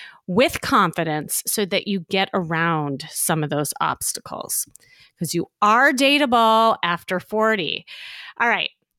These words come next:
Number one, and this is super important. If you're going to write down anything, I want you to write at least this first tip. You need to change your perspective.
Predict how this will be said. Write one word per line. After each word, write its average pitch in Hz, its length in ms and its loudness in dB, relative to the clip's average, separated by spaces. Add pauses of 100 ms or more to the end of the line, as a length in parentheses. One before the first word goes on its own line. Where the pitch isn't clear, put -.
(140)
Number 269 560 4
one, 202 340 2 (100)
and 196 220 0
this 262 240 2
is 294 240 0 (340)
super - 520 0
important. 180 480 -4
If 196 100 -8
you're 294 180 2
going 339 280 4
to - 160 -2
write 220 240 0
down 196 320 -2 (120)
anything, 233 560 0
I 214 100 0
want 202 260 0
you 233 80 0
to 196 100 0
write 175 280 -2
at - 180 -4
least 202 500 -2
this 180 540 -2 (120)
first - 520 -4 (480)
tip. - 240 -6 (1400)
You 180 180 0
need 208 300 4
to 233 100 0
change 185 640 2
your 175 120 -2
perspective. - 920 -4